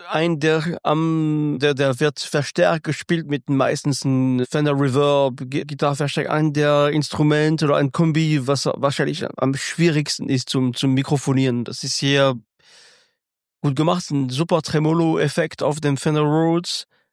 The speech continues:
der bis in den Snare von dem, von dem Schlagzeug geht und diese Stimmung bringt. Deshalb, was, was du meintest, wenn man da ist, es muss ein unglaubliche, äh, Ereignis gewesen sein, weil du hast da wirklich,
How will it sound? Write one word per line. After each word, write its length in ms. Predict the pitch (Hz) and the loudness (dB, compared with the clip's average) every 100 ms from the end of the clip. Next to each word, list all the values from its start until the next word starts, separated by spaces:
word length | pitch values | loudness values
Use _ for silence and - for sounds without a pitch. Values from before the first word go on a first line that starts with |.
| _ _ - | _ _ -8
der 300 | 127 151 151 | 0 0 0
bis 640 | 131 151 190 - - - | -2 0 0 -2 -6 -2
in 440 | 175 175 175 165 135 | 0 2 2 -2 0
den 640 | 147 147 143 139 131 - | 0 2 2 2 0 -2
Snare 580 | - 156 151 135 120 131 | 0 2 4 2 0 -2
von 300 | - 135 123 | 0 0 2
dem, 420 | 131 123 123 120 | 2 2 0 -2
von 240 | - 135 | -2 0
dem 100 | 127 | 0
Schlagzeug 520 | 120 - 131 - 143 127 | 0 0 0 -2 -4 -4
geht 440 | 127 135 135 123 - | -2 0 0 -2 -4
und 300 | 135 123 123 | -2 -2 -4
diese 180 | 135 127 | -8 -6
Stimmung 380 | - - 170 139 | -4 0 2 2
bringt. 240 | 135 139 | 0 -2
Deshalb, 240 | 127 147 127 | -2 -4 0
was, 220 | 156 127 | -2 0
was 140 | 147 127 | 0 2
du 100 | 135 | 2
meintest, 420 | 156 170 143 120 | 4 2 -2 -2
wenn 120 | 131 | 0
man 140 | 131 | 2
da 220 | 123 180 175 | 2 0 2
ist, 420 | 147 180 180 - | 2 0 -2 -8
es 280 | 123 120 151 | -10 -10 -2
muss 240 | 170 - | -2 -2
ein 180 | 143 135 | -4 -2
unglaubliche, 760 | 160 143 147 151 151 139 131 117 - - - _ | -2 2 2 0 0 2 0 -2 -10 -20 -20 _
äh, 200 | 139 131 | 0 2
Ereignis 540 | - 135 175 185 151 123 | 2 0 0 0 0 0
gewesen 420 | 131 143 165 156 | 0 0 2 2
sein, 320 | 135 139 131 | 2 2 0
weil 140 | 120 - | -2 -6
du 200 | 156 143 | -4 -2
hast 160 | 147 | -2
da 280 | 143 135 127 | 2 2 2
wirklich, 680 | 131 143 147 135 - - - | 0 -2 0 -2 -4 -8 -10